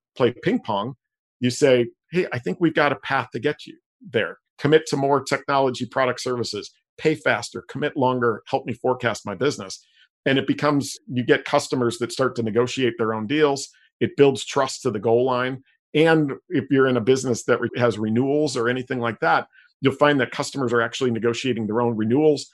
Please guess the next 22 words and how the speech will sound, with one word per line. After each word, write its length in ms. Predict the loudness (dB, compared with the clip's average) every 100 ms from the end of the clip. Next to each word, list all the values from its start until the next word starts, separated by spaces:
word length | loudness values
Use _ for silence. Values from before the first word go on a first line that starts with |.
| _ _
They're 240 | 2 2 2 -2
coming 300 | 2 2 2
to 100 | 0
you 240 | 0 2 0
saying, 380 | 0 -2 -2 0
"Hey, 180 | 0
I 100 | 0
would 180 | 0 2
like 180 | 2 2
to 100 | 0
renew 360 | -2 0 0 -2
for 160 | -2
three 300 | -6 -2 2
years 260 | 4 4 0
instead 300 | -6 -2 -2
of 80 | -2
one." 420 | -2 -2 -4 -2
It's 160 | 0 2
amazing 480 | 6 8 8 8 4
how 220 | 6 6
it 100 | 6
works. 420 | 2 2 -4 -14